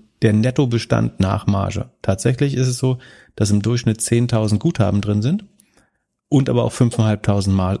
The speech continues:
Margin Trading drauf liegen, ähm, also Schulden. Und dadurch kommt man auf netto viereinhalbtausend, äh, Dollar pro Kunde bei Robinhood. Ähm, so, und jetzt vergleichen wir aber mal die Zahlen.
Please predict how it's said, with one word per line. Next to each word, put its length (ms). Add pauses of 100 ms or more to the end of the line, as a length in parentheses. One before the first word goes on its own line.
Margin 460
Trading 480 (100)
drauf 300
liegen, 380 (220)
ähm, 360
also 380
Schulden. 420 (800)
Und 200
dadurch 220
kommt 180
man 140
auf 140
netto 360 (640)
viereinhalbtausend, 1160 (100)
äh, 300
Dollar 260
pro 480 (400)
Kunde 300
bei 180
Robinhood. 480 (720)
Ähm, 400 (140)
so, 120
und 60
jetzt 120
vergleichen 260
wir 80
aber 80
mal 60
die 100
Zahlen. 300